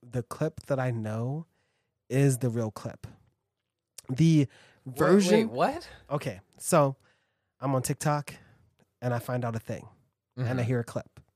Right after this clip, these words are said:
Speaker 1: and it's
Speaker 2: Okay.
Speaker 1: hilarious. But I found the clip on YouTube, and I'm not sure if it's real or not. So, I am going to play for you the clip. And this is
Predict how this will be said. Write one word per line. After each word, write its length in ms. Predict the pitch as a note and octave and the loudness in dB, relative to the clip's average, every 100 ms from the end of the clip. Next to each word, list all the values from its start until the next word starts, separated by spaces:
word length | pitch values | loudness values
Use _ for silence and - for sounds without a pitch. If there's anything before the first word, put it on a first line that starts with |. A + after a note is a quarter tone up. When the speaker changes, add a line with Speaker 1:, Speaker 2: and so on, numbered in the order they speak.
| _ - - | _ -16 -6
Speaker 1:
and 220 | G2+ C#3 | -2 0
it's 100 | C3+ | 0
Speaker 2:
Okay. 80 | D3+ | 0
Speaker 1:
hilarious. 640 | A#2+ F#2+ C#2 - - - _ _ _ _ _ - | -2 -6 -12 -12 -14 -16 _ _ _ _ _ -20
But 300 | B2+ D#3 C3+ | -2 2 2
I 100 | C3+ | 2
found 440 | B3 C#4 A#3+ A3 G3+ | 2 2 2 0 -4
the 80 | D#3+ | -6
clip 300 | - G3 - - - | -2 -4 -4 -14 -4
on 140 | C#3 | 0
YouTube, 440 | D3 C#3 B2 G#2+ - - - | 2 0 -2 -6 -10 -16 -6
and 160 | B2+ | -2
I'm 80 | B2+ | -2
not 140 | D3 | -2
sure 180 | - D3 | -2 -2
if 80 | C3 | -2
it's 120 | B2+ | -2
real 160 | A#2 G2 | -6 -6
or 60 | F#2+ | -8
not. 300 | F2+ - - _ - - - _ _ _ | -12 -18 -20 _ -20 -20 -20 _ _ _
So, 420 | - - B3 F#3+ A#3+ _ _ _ _ _ _ _ _ _ _ _ _ - | -8 -2 0 -2 -6 _ _ _ _ _ _ _ _ _ _ _ _ -8
I 400 | A3 C4 D#3 G3 _ - | -4 -4 -4 -8 _ -8
am 140 | B2+ | -6
going 160 | B2 A#2+ | -4 -6
to 60 | |
play 200 | - B2 | -4 -4
for 160 | C3+ C3+ | -2 -2
you 120 | C#3+ | -2
the 80 | D3 | -4
clip. 240 | - - - _ _ _ _ _ - - _ - | -12 -14 -16 _ _ _ _ _ -20 -20 _ -8
And 600 | C3+ B2+ B2 B2+ C#3 D3+ - _ _ _ _ _ _ _ _ | -4 -2 -2 -2 -4 -8 -16 _ _ _ _ _ _ _ _
this 220 | - F3 G3 | -4 -2 0
is 500 | G3 G#3 - - | 0 -2 -8 -14